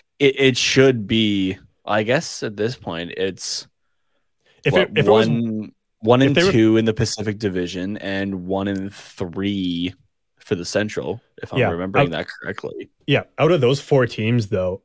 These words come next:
Speaker 2: Edmonton would be the fourth seed out of those
Speaker 1: Yeah,
Speaker 2: ones.
Speaker 1: so,
Speaker 2: So
Speaker 1: yeah.
Speaker 2: it, it, it would, a-, assuming that the same teams moved on, um, and I, I don't know what, like, the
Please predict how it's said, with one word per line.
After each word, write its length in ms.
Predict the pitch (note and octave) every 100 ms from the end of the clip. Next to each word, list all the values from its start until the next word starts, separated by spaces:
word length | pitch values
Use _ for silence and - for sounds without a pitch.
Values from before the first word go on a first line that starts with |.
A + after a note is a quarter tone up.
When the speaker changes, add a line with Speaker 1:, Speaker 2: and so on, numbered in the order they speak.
| _ -
Speaker 2:
Edmonton 580 | A2 B2+ B2 - A#2 G#2+
would 160 | G2+
be 120 | G#2+
the 100 | G#2+
fourth 640 | F#2+ - - - F#2+ B2+ - _ _ _ _ _ -
seed 560 | - D3 C3+ D#3 D#3 -
out 140 | C#3+
of 120 | C#3 C3
those 200 | C#3 B2
Speaker 1:
Yeah, 160 | A2
Speaker 2:
ones. 140 | F#2+ -
Speaker 1:
so, 320 | G#2+ G2 F#2 -
Speaker 2:
So 320 | - D3 B2+ A2+
Speaker 1:
yeah. 220 | G2+ F2+
Speaker 2:
it, 140 | F2+
it, 260 | D3 C3+ - _
it 40 | A#2+
would, 160 | A#2 G2 _ _ _ _ _ _ _ _ _ _ _ -
a-, 120 | D3
assuming 540 | D3 D3 - D#3+ C#3
that 140 | B2 G#2+
the 80 | A#2+
same 260 | B2 A#2+
teams 420 | A2 G#2+ G#2+ A2
moved 300 | G#2+ G#2+ G2
on, 280 | F#2 F#2 B2+ - - _ -
um, 260 | G#2 G2+ G2
and 100 | A#2
I, 40 | G#2+ F#2+
I 40 | F#2 - -
don't 220 | G2+ F#2 _ -
know 180 | G#2+ G2+
what, 280 | F2 E2+ F#2+
like, 240 | F2 A#2+
the 260 | - F#2 E2